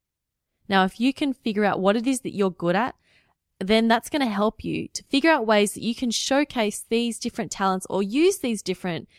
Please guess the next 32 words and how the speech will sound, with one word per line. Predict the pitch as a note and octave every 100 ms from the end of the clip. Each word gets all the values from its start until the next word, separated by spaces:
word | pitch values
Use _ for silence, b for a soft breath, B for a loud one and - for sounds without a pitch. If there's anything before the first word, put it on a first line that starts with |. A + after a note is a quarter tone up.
| b
talents | - G#3 F#3 F#3
that | -
you | F3 E3+
have | E3+ D#3+ D#3 F3 _ _ b b -
in | F#3
order | F#3 F#3 F3+
to | - F#3+ E3+
create | - F3+ F3 D#3+ D3 - _ _ _ -
a | E3+ E3
really | D#3+ E3+ E3+ E3 D#3+ D#3 _
cool, | - - E3 D#3 D#3 - _
fun | _ D#3+ C#3 D3+ E3 _ _
message. | G#3 A3 - - - - _ _ _ _ _ -
And | G#3+
once | B3+ F#4+ F4+
you've | C#4
got | A#3 -
this | G3
figured | - G#3+ F#3
out, | E3 D3+ - b b -
you'll | A#3+
find | C#4 E4
that | C#4
you |
probably | A#3 A3 G3 G#3
don't | E3
have | F3
to | -
do | - F3+
much | F3 - -
thinking | A3+ G#3 E3+ D#3
about | E3 D#3+ D#3+ -